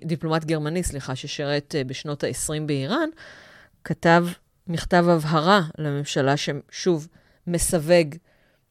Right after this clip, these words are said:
את, אה, יהודי איראן. אה, אנחנו תכף נדבר על המונח ג'וגותים כמוסלמים שקיבלו על עצמם חלק ממצוות דת משה, ומבחינת דת,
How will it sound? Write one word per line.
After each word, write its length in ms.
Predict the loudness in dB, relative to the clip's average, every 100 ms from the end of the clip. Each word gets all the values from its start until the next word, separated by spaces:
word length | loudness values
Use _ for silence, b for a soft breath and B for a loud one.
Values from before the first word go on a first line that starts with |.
| _ _ -14
את, 200 | -14 -8
אה, 120 | -4 -2
יהודי 360 | 0 0 0 0
איראן. 460 | 0 0 2 2 -2 -8 _ _ _ _ _ _ _ _ _ _ _ _ -14
אה, 120 | -10
אנחנו 240 | -10 -10 -12
תכף 240 | -12 -8
נדבר 360 | -4 0 2 2
על 100 | 2
המונח 640 | 0 -2 -2 -4 -6 -10 -10
ג'וגותים 640 | -6 -4 -6 -4 -4 -4 -10 b b b b b b b b b b -10
כמוסלמים 760 | -8 -6 -4 -2 0 0 -2 -6
שקיבלו 600 | -8 -8 -6 -4 2 6
על 100 | 6
עצמם 340 | 2 -6 -10 -8
חלק 360 | -2 -2 -2
ממצוות 540 | -6 -10 -10 -6 -6 -4
דת 240 | -4 -4
משה, 340 | -10 -6 -2 -2 -2
ומבחינת 560 | -4 -8 -8 -4 -4 -4
דת, 540 | 4 4 4 -6 -14